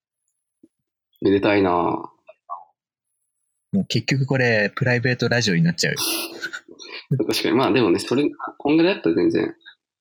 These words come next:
Speaker 2: そうだね。
Speaker 1: なんか詳しい、言える範囲でなんか、出会いとかそういうの教えてください。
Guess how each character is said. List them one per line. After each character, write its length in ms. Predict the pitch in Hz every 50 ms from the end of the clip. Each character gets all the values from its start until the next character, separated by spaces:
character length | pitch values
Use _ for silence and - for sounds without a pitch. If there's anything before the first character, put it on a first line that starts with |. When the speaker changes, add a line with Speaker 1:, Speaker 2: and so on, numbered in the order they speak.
| _ _ _ _ _ _ _ _ _ _ _ _ _ _ _ _ _
Speaker 2:
そ 140 | - - 135
う 20 | 98
だ 100 | 80 80
ね。 220 | 82 - - _ _ _ _ _ _ _ _ _ _ _
Speaker 1:
な 80 | 117 110
ん 20 |
か 120 | - -
詳 240 | - - - 123 120 120
し 500 | - - 131 117 107 95 - - - _ - -
い、 80 | 104 107
言 100 | 107 110
え 40 | 107 104
る 40 | 104
範 160 | - 104 98
囲 80 | 90 82
で 60 | 87
な 100 | 90 90
ん 80 | -
か、 280 | - - - - - _ _ _ _ _ _ _ _ _ _ _ _ _ _ -
出 180 | - 95 92 92
会 140 | 90 85
い 40 | 82
と 100 | - 82
か 120 | - - -
そ 140 | - -
う 40 | -
い 40 | 110
う 20 |
の 60 | - - - - - - _ _ _ _ - -
教 100 | - 90
え 60 | -
て 80 | -
く 80 | - -
だ 60 | 107
さ 120 | - - -
い。 160 | - -